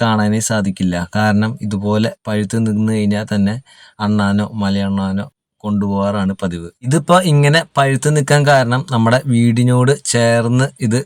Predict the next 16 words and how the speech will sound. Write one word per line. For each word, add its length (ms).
കൊക്കോ 340
മരം 220
ഉള്ളത് 200
കൊണ്ടാണ് 460
ട്ടോ 200
അണ്ണാനൊന്നും 500
കൊണ്ടുപോകാതെ 720
ഇതുപോലെ 440
തന്നെ 180
നിന്ന് 220
പഴുത്ത് 320
കിട്ടാനുള്ള 440
കാരണം. 420
ഇതുപോലെ 540
കറക്റ്റായിട്ട് 560
പഴുത്ത് 400